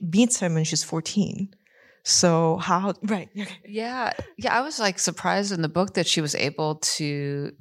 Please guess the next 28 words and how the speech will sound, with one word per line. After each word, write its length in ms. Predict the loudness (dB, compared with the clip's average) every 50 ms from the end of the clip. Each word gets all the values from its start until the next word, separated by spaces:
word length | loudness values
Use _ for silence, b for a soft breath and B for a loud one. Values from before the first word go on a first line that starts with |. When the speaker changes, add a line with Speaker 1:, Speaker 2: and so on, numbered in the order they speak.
| -20 _ _ _ _ -10
Speaker 2:
to 100 | -8 -6
be 100 | -4 -4
so 160 | -2 -2 -2
assertive 560 | 0 0 -2 0 -2 0 0 2 0 2 2
and 260 | 2 2 2 0 0 2
art-, 180 | 2 2 2 0
like, 140 | -2 0
articulate. 400 | 0 0 0 0 0 2 2 4
There's 160 | 4 2 2 2
one 200 | 0 2 2 2
scene 520 | 2 2 0 0 -2 -2 -2 -4 -6 -8 -10
later 360 | -8 -4 -2 0 0 0 0
on 300 | 2 2 2 0 0 0
where, 400 | 0 0 0 2 0 -2 -2 -2 _
um, 540 | -2 0 0 0 -2 -4 -4 -4 -6 -8 -12 _ _ _ _ _ -12 -12 _ _
after 160 | -6 -4 -2
she 80 | -2 -2
has 100 | 0 0
a 60 | 0
baby 560 | 0 2 2 2 2 2 2 2 2 2 2
and 240 | 2 2 0 -2 -2 B B B B B B _
he, 300 | -8 -6 -4 -4 -4 -6
he 580 | -10 -10 -8 -6 -6 -4 -4 -6 -6 -8 -12 -16 _ _ _ _ _ _ -16 -12
is 160 | -10 -2 0
not, 240 | 0 0 0 0 0
not 160 | 0 0 0
wanting 300 | 0 -2 0 0 0 -2
to 320 | -2 -2 0 -2 -2 -4